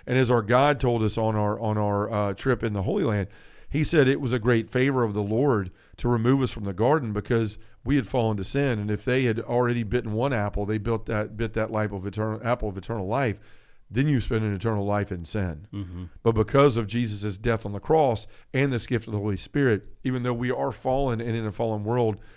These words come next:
Speaker 1: to sin, we now have the power of the Lord within us to be able to say no to those things and to grow in our own holiness and help other people grow in theirs.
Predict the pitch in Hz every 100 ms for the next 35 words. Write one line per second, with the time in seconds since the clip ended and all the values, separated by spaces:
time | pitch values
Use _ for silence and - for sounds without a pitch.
0 | - - 120 - 147 139 104 - - -
1 | 120 135 117 123 143 123 117 107 - 147
2 | 165 135 107 101 101 127 135 104 104 131
3 | 139 101 - - - - 120 120 110 107
4 | 117 104 113 113 107 98 113 101 98 101
5 | 101 113 113 107 101 101 95 95 127 127
6 | 123 120 - - - 127 110 113 110 104
7 | 95 101 - 92 104 92 87 90 85 123
8 | -